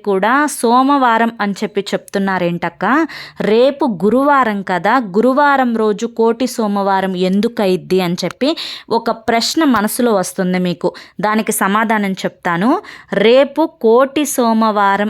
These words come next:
అని ఎందుకు వచ్చింది అంటే కనుక, ఈ యొక్క కార్తీక మాసంలో ప్రత్యేకించి మనకి శివకాసు-, అంటే శివకేశవుల యొక్క మాసం అని చెప్పి, కార్తీక మాసం అనేది చాలా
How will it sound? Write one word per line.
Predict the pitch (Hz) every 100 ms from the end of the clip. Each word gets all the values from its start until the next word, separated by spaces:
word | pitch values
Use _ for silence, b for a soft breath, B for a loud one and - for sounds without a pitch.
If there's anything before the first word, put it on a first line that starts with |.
| -
అని | 202 196 185
ఎందుకు | 190 214 262 240
వచ్చింది | 185 - 190 180 202 175
అంటే | 165 180 180
కనుక, | 170 - 202 302 302 B B B 226
ఈ | 240
యొక్క | 254 254 247 240 _ _ _ -
కార్తీక | 226 262 262 311 302 294 233
మాసంలో | 196 190 - 190 196 185 _
ప్రత్యేకించి | 214 202 - 254 269 277 277 214 202 - 214 185
మనకి | 180 175 220 302 370 B B -
శివకాసు-, | - 277 302 285 254 - 247 -
అంటే | 208 254
శివకేశవుల | - 233 269 269 240 247 214 202
యొక్క | 196 196 190 185
మాసం | 185 185 208 185
అని | 185
చెప్పి, | 185 175 185 185 - B B _ 233
కార్తీక | 240 277 269 302 302 277 233
మాసం | 214 208 - 226 226 196
అనేది | 202 202 185 269 - -
చాలా | 208 208